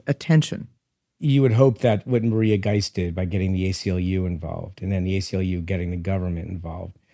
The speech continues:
Speaker 2: then maybe that could have made change. But there's no real proof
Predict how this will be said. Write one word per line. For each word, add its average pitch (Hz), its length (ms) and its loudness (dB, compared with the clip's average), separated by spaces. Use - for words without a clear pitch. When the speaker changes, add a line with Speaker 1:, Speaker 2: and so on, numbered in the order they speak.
Speaker 2:
then 98 200 2
maybe 95 540 0
that 95 300 -4
could 87 120 -4
have 80 300 -8
made 82 300 -4
change. 82 580 -8
But 95 120 -2
there's 98 200 0
no 101 220 0
real 92 220 -2
proof - 520 -8